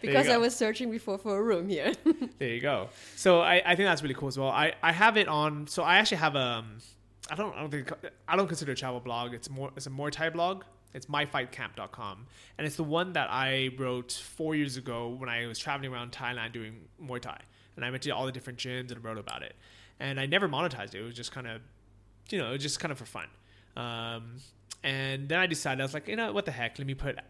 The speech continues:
Speaker 2: Google AdSense on there." So now, you know, Google automatically puts some ads, you know, somewhere in between posts and on the sidebar.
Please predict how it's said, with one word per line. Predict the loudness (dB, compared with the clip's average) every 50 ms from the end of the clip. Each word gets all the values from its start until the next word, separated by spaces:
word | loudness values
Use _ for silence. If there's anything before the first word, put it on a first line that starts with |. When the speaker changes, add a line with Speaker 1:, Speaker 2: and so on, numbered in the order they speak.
| -20 -12
Speaker 2:
Google | -8 -6 -4 -4 -4
AdSense | -4 -6 -6 -8 -10 -14 -14 -14 -14
on | -14 -16
there." | -18 -18 -18 -20 -20 -20 -20 -20 -20 -20 -20 _
So | -6 -4 -2 -2 0
now, | 2 2 4 6 6 6 6 4 4 2 0 -4 -6
you | -8 -6 -6
know, | -6 -8 -8 -10 -10 -6
Google | -2 -2 0 2 2 2
automatically | 2 2 2 2 0 0 -2 -2 -6
puts | -8 -10 -8
some | -8 -6
ads, | -4 -4 -4 -6 -8 -8 -8 -6 -6 -6 -8 -8
you | -8 -8
know, | -8 -8 -10
somewhere | -8 -6 -6 -4 -4 -6 -6 -6 -4 -4 -4 -6 -8 -12 -20 _ _ -4
in | -2 -2 0
between | -2 -4 -4 -6 -8 -8
posts | -8 -8 -8 -6 -6 -8 -8 -10 -10 -10
and | -10 -10
on | -12 -12
the | -8
sidebar. | -4 -2 0 0 0 -2 -4 -4 -4 -6